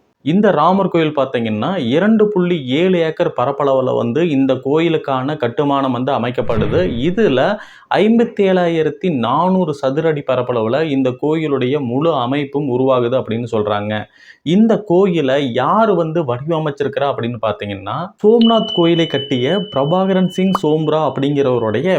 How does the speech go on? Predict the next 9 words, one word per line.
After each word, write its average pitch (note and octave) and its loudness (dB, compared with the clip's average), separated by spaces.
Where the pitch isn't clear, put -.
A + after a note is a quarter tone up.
பேரனான E3 0
சந்திரகாந்த் F#3+ 0
சோம்ரா D3+ 0
அப்படிங்கிறவர் B2 0
தான் D3+ 0
இந்த C#3+ 0
கோயிலை D#3+ 0
வந்துட்டு B2+ -2
வடிவமைச்சிருக்கிறாரு. A#2 0